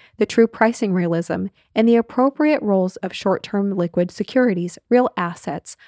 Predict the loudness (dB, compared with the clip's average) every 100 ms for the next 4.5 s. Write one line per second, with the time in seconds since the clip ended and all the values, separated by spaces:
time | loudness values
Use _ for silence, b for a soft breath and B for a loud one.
0 | b 0 4 2 2 -2 0 -2 0 -2
1 | 0 -2 -2 -2 0 0 0 -2 -4 -4
2 | -6 -2 -2 0 0 -2 -2 -2 0 0
3 | 2 2 2 -2 -2 -2 -4 -4 -2 0
4 | 0 0 0 -2